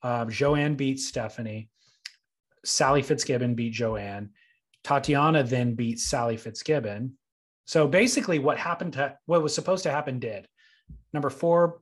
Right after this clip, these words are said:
beat five, three beat four, two beat three, and then it ends up being one and two in the final. So Tatiana versus Carissa Moore had three heats together, and Tati won heat number one. And anybody watching would probably agree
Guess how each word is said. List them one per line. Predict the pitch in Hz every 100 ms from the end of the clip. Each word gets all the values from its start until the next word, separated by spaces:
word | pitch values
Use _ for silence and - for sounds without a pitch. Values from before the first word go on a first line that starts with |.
| -
beat | 156 143
five, | 135 120 120 117 - _ -
three | 156 156
beat | 151 147
four, | - 123 110 110 110 -
two | - 160
beat | 151 151 -
three, | 117 107 107 - _ -
and | 135
then | 127
it | 120
ends | 123 123
up | 120
being | 123 117 117
one | 120
and | 117
two | - 117
in | 117
the |
final. | - 113 107 101 - - - -
So | - 147
Tatiana | - 165 170 175 143 139 139
versus | 127 - 120
Carissa | - 135 123 120
Moore | 123 117
had | 104 113 110
three | 123 127 117
heats | 113 113 -
together, | 113 107 98 92 - - - - -
and | 139 127 120 -
Tati | - 147 147 135
won | 113 113 127
heat | 131 143 131
number | 127 117 104
one. | 104 101 85 _ _ - - -
And | 147 139 135 -
anybody | 185 196 170 151
watching | 127 117 117 120 165 170 147
would | 131 120 - _ -
probably | 139 131 131 135
agree | 117 120 127 160 151